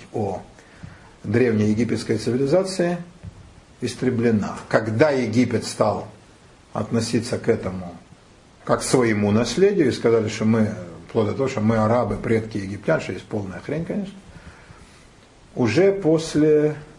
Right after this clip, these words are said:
Анвара Садата. Анвар Садат научился в Штатах, какие бабки можно делать на туризме.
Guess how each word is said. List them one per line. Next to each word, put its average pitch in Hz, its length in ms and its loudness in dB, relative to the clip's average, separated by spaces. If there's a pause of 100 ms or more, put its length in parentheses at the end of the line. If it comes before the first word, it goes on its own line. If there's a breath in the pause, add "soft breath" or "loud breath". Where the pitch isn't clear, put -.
(1600)
Анвара 123 380 2
Садата. 113 500 -2
Анвар 127 260 0
Садат 120 360 0
научился 110 460 -2
в - 40 -6
Штатах, - 420 -2
какие 117 260 0
бабки 113 300 0
можно 110 240 0
делать 110 280 0
на 110 80 -2
туризме. 185 560 0